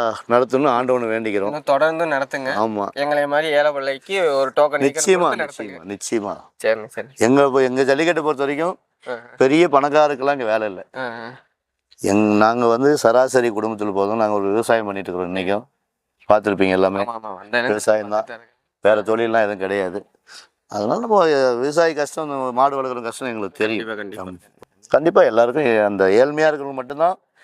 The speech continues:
Speaker 1: எங்கேயுமே வாய்ப்பு கிடைக்காதவங்களுக்கு அதிக முன்னுரிமை கொடுத்து நான்
Speaker 2: மூணு மாடு, நமக்கு எப்படி ஒரு ஆசை, வாய்ப்பு இல்லாத மாடுகளுக்கு நம்ம மட்டும்
Speaker 1: கண்டிப்பா
Speaker 2: வாய்ப்பு
Speaker 1: கொடுங்க.
Speaker 2: கொடுக்கணும்.
Speaker 1: நான் கொடுக்குறேன், அந்த வாய்ப்பு கொடுக்குறேன்.
Speaker 2: சரிண்ணே.
Speaker 1: கண்டிப்பா கொடுக்குறேன்.
Speaker 2: இது உங்க மூலியமா எனக்கு கிடைச்சதுன்னா, நான் உங்க, என் மூலியமா அவங்களுக்கு கிடைப்போம்.
Speaker 1: கண்டிப்பா.
Speaker 2: ஏன்னா நானும்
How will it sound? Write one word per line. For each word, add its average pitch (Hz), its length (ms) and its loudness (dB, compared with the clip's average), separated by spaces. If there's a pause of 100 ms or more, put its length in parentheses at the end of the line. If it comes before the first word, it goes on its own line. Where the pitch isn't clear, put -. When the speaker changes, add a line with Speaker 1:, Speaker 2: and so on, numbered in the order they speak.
(180)
Speaker 1:
எங்கேயுமே 143 340 0
வாய்ப்பு 160 320 2
கிடைக்காதவங்களுக்கு 147 540 -6
அதிக 151 420 -2
முன்னுரிமை 156 360 -4
கொடுத்து 131 260 -2
நான் 101 200 -2
Speaker 2:
மூணு 156 180 -2
மாடு, 170 300 0 (240)
நமக்கு 170 440 2
எப்படி 165 220 0
ஒரு 170 120 4
ஆசை, 180 280 0 (160)
வாய்ப்பு 156 400 -4
இல்லாத 165 240 2
மாடுகளுக்கு 156 460 -6
நம்ம 156 200 -2
மட்டும் 156 120 -4
Speaker 1:
கண்டிப்பா 185 260 -4
Speaker 2:
வாய்ப்பு 160 180 0
Speaker 1:
கொடுங்க. 131 220 0
Speaker 2:
கொடுக்கணும். 143 240 -18 (100)
Speaker 1:
நான் 139 220 0
கொடுக்குறேன், 165 280 2
அந்த 113 80 -2
வாய்ப்பு 107 280 0
கொடுக்குறேன். 85 340 -16 (180)
Speaker 2:
சரிண்ணே. 104 200 -14
Speaker 1:
கண்டிப்பா 123 280 2
கொடுக்குறேன். 90 240 -6
Speaker 2:
இது 131 140 -6
உங்க 139 320 -4
மூலியமா 160 360 0
எனக்கு 139 240 -8
கிடைச்சதுன்னா, 143 460 -4
நான் 160 240 2
உங்க, 147 240 -4
என் 156 300 -2
மூலியமா 175 220 0
அவங்களுக்கு 156 360 -4
கிடைப்போம். 127 240 -12
Speaker 1:
கண்டிப்பா. 90 480 -8
Speaker 2:
ஏன்னா 131 160 0
நானும் 135 300 -2